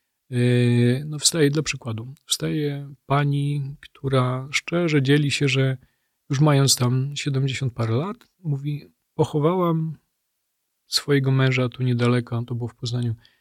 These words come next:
„tu niedaleko, y, jest pochowany. Y, dwie córki już w małżeństwie sobie funkcjonują same. Natomiast ja po tym filmie zrozumiałam, że ja jestem nowicjuszem”. Ona mówi:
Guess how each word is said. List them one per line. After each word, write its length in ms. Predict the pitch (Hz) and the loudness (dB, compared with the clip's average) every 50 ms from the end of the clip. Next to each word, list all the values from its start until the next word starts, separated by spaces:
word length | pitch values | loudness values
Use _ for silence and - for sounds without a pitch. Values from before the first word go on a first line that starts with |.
| _ _ _ | _ _ _
„tu 100 | - 139 | 0 2
niedaleko, 720 | 131 131 120 127 123 123 123 120 - 113 110 117 117 123 143 156 156 143 131 | 4 4 4 4 2 2 2 0 -2 -4 -4 -4 -4 -6 -10 -10 -8 -6 -6
y, 120 | 131 131 | -6 -8
jest 360 | 127 127 131 131 131 120 - | -10 -8 -6 -6 -6 -6 -8
pochowany. 600 | - - - - 123 110 110 104 101 107 123 135 - _ _ _ _ _ _ _ - 135 | -10 -10 -6 -4 -2 0 0 0 2 2 0 -2 -4 _ _ _ _ _ _ _ -2 0
Y, 300 | 120 120 127 135 147 165 _ _ _ | 0 0 0 -2 -6 -14 _ _ _
dwie 140 | - 202 180 | 0 2 2
córki 440 | - - 190 175 165 - - 156 | 4 4 4 2 2 0 -2 0
już 180 | 156 147 135 127 | 0 0 0 -2
w 60 | - | -4
małżeństwie 540 | 143 139 131 127 147 151 147 - - - - | -2 -2 2 2 2 2 0 -4 -6 -10 -10
sobie 240 | - 143 131 127 117 | -8 -6 -4 -4 -4
funkcjonują 580 | - - 131 - - 123 123 131 135 127 120 | -2 -2 -2 0 2 2 4 4 6 4 4
same. 400 | 117 - 113 104 101 107 139 175 170 _ _ _ _ _ _ _ _ _ _ _ _ - | 4 2 0 0 0 0 0 -2 -4 _ _ _ _ _ _ _ _ _ _ _ _ -4
Natomiast 460 | 131 - 147 151 151 135 - - - | -2 2 4 4 4 2 0 -4 0
ja 240 | 147 170 196 220 233 | 0 2 2 2 0
po 160 | - 190 170 | -2 -4 -4
tym 200 | - - 170 143 | 0 2 2 2
filmie 560 | - - 151 139 135 127 131 147 180 208 226 - - _ _ _ _ _ _ _ _ _ | 2 0 0 2 4 4 4 4 2 0 -2 -4 -10 _ _ _ _ _ _ _ _ _
zrozumiałam, 720 | - - 147 151 131 147 151 156 160 175 190 190 185 185 | -6 -2 -2 0 2 2 2 2 2 0 -2 -2 0 0
że 160 | 165 156 170 | 0 0 0
ja 160 | 175 175 180 185 | 0 0 0 0
jestem 320 | 185 - - 190 180 180 | -2 -2 -2 -2 -2 -2
nowicjuszem”. 760 | 180 170 160 165 147 - 135 127 113 - - 131 131 131 127 _ _ _ _ _ _ _ _ _ _ _ _ _ _ _ _ _ _ _ | -2 -2 -4 -6 -8 -6 -6 -4 -4 -4 -4 -6 -10 -12 -14 _ _ _ _ _ _ _ _ _ _ _ _ _ _ _ _ _ _ _
Ona 160 | - 143 143 147 | -2 0 2 4
mówi: 420 | 151 156 147 143 156 156 143 - | 2 2 2 0 -2 -4 -4 -6